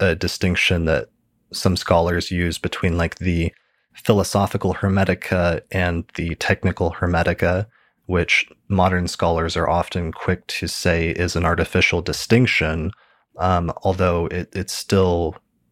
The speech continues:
you know, a somewhat useful one since there is a, a more of a philosophical slant to the philosophical Hermetica that we see in the Corpus Hermeticum, and there's more of a explicitly technical slant to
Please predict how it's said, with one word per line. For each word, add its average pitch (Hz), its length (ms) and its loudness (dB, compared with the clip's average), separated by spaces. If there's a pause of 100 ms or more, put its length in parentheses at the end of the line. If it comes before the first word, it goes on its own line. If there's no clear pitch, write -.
you 107 120 2
know, 82 260 0
a 92 80 0
somewhat 113 320 4
useful 95 400 0
one 85 260 0
since 87 200 -4
there 90 120 2
is 98 120 2
a, 90 140 0 (100)
a 90 280 0 (400)
more 101 140 6
of 85 60 2
a 90 80 2
philosophical 95 760 0
slant 82 640 -4
to 87 200 -4
the 92 100 -2
philosophical - 680 0
Hermetica 87 540 0
that 87 100 -4
we 87 60 -4
see - 160 -6
in 85 60 -2
the 85 80 -4
Corpus - 340 -4
Hermeticum, 104 560 2
and 82 80 -2
there's 82 220 -4
more 85 160 0
of 82 100 -2
a 85 180 0 (380)
explicitly 98 680 0
technical 87 720 0
slant 85 720 -2
to 85 480 0